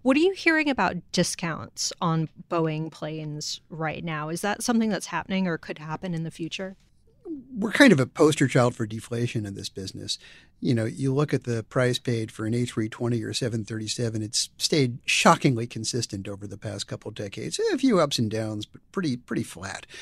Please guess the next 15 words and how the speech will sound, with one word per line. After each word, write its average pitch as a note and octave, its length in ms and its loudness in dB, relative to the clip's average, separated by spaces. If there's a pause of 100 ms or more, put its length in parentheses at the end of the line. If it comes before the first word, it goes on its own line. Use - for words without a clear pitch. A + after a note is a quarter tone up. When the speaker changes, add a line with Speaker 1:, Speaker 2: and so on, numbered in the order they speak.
(200)
Speaker 2:
which - 180 2
means, D3+ 220 10
of B2 100 0
course, A#2 280 2
e-, C#3+ 140 2 (180)
every C3 180 0
year B2 220 4
we're G#2+ 160 -6
losing A2+ 380 -2
a G2+ 60 -10
couple G2+ 280 -8
percent A2+ 460 -2
in A2+ 160 -6
inflation. A2+ 600 -6 (720)
Um, D3+ 500 12